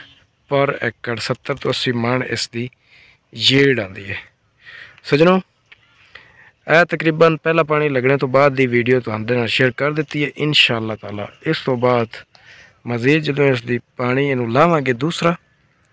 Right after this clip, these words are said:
ਔਰ ਇਸ ਦੀ position, ਔਰ ਇਸ ਦੀ ਟਿਲਰਿੰਗ,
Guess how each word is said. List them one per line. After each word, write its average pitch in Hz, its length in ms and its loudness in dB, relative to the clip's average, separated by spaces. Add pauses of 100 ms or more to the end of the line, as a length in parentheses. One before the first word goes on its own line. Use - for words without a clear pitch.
(460)
ਔਰ 123 180 0
ਇਸ 135 200 0
ਦੀ 127 80 -6
position, 156 640 0 (840)
ਔਰ 117 420 -4
ਇਸ 113 200 -6
ਦੀ 117 200 -2
ਟਿਲਰਿੰਗ, 165 440 0